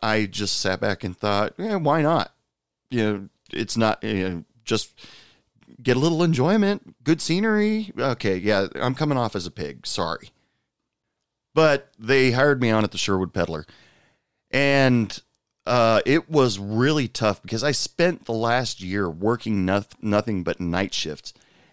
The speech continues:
And then all of a sudden they said, "Okay, you've got the day shift, starts at seven A M." And I went,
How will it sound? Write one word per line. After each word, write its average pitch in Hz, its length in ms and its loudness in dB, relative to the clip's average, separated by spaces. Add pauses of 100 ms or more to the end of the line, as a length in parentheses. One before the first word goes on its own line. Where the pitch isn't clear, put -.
(140)
And 117 260 2
then 110 160 4
all 110 220 2
of 104 80 -2
a 98 40 -2
sudden 98 340 0
they 92 120 -2
said, 90 320 -2
"Okay, 135 300 2
you've 107 180 0
got 117 200 2
the 107 60 -6
day 117 200 0
shift, - 240 -4
starts - 320 -2
at - 80 -6
seven 101 280 0
A 92 40 0
M." 95 360 0
And 95 120 -2
I 92 100 0
went, 87 320 -6